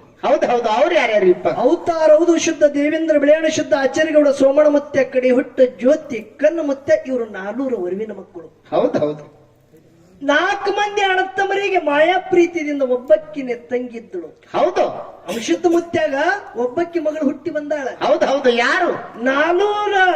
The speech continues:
Speaker 2: ಧರ್ಮರಿಗೆ ಮಾಯದ ತಂಗಿ. ನಾವೆಲ್ಲ ನಮ್ಮ ನಾಡದೊಳಗ ರೆಬಕ್ಕವ್ವ, ರೆಬಕ್ಕವ್ವ ತಿಳಿ ಕರಿತೀವಿ.
Speaker 1: ಹೌದು.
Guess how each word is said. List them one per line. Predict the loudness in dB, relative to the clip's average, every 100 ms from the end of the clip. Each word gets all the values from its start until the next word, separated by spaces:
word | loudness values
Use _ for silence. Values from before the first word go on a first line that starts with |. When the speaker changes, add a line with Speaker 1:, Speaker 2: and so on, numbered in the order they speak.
| 0 -4 -12 -18 -20 -20 -20 -6
Speaker 2:
ಧರ್ಮರಿಗೆ | -2 0 0 2 2 2 -2
ಮಾಯದ | -2 -2 0 2 0
ತಂಗಿ. | -2 0 0 0 -4 0 0 -4 -18 -20 -16
ನಾವೆಲ್ಲ | -10 -6 0 0 0 -2
ನಮ್ಮ | -2 -2 -2 -2
ನಾಡದೊಳಗ | 0 0 0 2 2 4 2
ರೆಬಕ್ಕವ್ವ, | 0 -2 -4 -4 2 4 6 4
ರೆಬಕ್ಕವ್ವ | 4 -2 -2 0
ತಿಳಿ | 0 -2 -10
ಕರಿತೀವಿ. | -10 -12 -14 -18 -12 -2
Speaker 1:
ಹೌದು. | 0 2